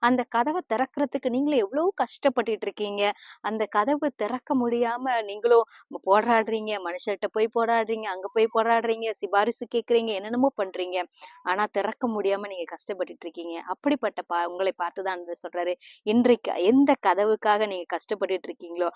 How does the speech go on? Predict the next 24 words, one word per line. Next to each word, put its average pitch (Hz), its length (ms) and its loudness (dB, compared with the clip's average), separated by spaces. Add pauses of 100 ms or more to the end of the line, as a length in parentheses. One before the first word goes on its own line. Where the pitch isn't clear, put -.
(180)
அந்த 262 360 2
கதவு 180 340 -2
இன்றைக்கு 170 460 -6
உங்களுக்கு 165 440 -10
தானாய் 240 500 4
திறக்க 170 360 -8
போகிறது. 165 500 -4 (480)
So, - 120 2
அதை 233 240 4
பத்தி 233 280 0
தான் 190 160 -4
நம்ம 170 220 -8
பார்க்க 165 320 -6
போறோம். 220 280 -2 (320)
ஆஹ், 165 300 2
அப்போஸ்தலனாகிய 214 1040 2
பன்னிரெண்டு, 240 480 4 (240)
அப்போஸ்தலனாகிய 233 540 0
நடிப-, 185 480 2
ந-, 175 220 0
அப்போஸ்தலனாகிய, 202 880 -4
அப்போஸ்தலர் 202 540 -4
எழுதின 190 400 -4
நடபடிகள் 180 640 -2